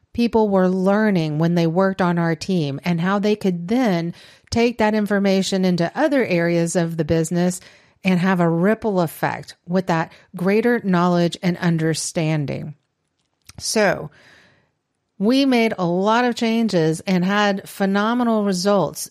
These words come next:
just by focusing on a few things very diligently. Now, this podcast will be focused on one or more of these aspects of work each week. Now, why do I call myself the chief underdog?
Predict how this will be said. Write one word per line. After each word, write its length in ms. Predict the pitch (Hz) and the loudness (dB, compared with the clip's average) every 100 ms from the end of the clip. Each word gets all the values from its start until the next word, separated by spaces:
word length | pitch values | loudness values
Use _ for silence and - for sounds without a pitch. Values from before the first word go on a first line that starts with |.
| _ - | _ -8
just 460 | 220 247 254 - | 0 0 0 0
by 160 | 190 185 | 0 0
focusing 680 | - 190 196 190 190 185 | 0 0 0 -2 0 0
on 560 | 185 180 170 160 156 160 - _ _ - | 0 -2 0 0 -2 -4 -10 _ _ -6
a 100 | 180 | -4
few 240 | - 214 | 0 0
things 580 | 214 196 170 170 165 - | 0 0 0 0 -2 -4
very 920 | 180 156 151 190 196 196 196 196 190 - - | -6 -8 -2 0 2 4 2 2 0 -4 0
diligently. 760 | 185 160 143 135 - - 147 147 _ _ _ _ _ _ _ _ _ _ _ _ _ - - - - | 2 2 0 -4 -6 -10 -12 -16 _ _ _ _ _ _ _ _ _ _ _ _ _ -20 -20 -16 -4
Now, 100 | 196 | 0
this 180 | 220 247 | 0 0
podcast 640 | - 311 320 214 160 170 | -2 0 0 0 0 0
will 100 | 196 | 0
be 140 | 190 | 0
focused 460 | 185 220 220 240 - | 0 0 0 0 0
on 240 | 185 180 | 0 2
one 380 | 175 202 240 262 - | 2 2 2 0 0
or 160 | 214 | 0
more 300 | 196 196 202 | 2 2 0
of 100 | 175 | 0
these 180 | 190 180 185 | -2 -2 -2
aspects 540 | 180 185 196 175 - | -2 -2 -2 -2 -2
of 120 | 165 | -4
work 280 | 175 175 170 | 0 -2 -2
each 240 | - 170 - | -2 -2 -2
week. 380 | 170 160 - _ _ _ _ _ _ _ _ _ - | -4 -4 -10 _ _ _ _ _ _ _ _ _ -2
Now, 160 | 196 180 | 2 4
why 200 | 233 320 | 4 4
do 120 | 349 | 2
I 100 | 330 | 0
call 220 | 311 262 | 2 0
myself 420 | 240 233 220 202 | 2 0 0 -2
the 80 | - | -2
chief 320 | 180 - 196 | -2 0 0
underdog? 600 | 185 180 160 160 151 - | 2 2 0 -2 -4 -6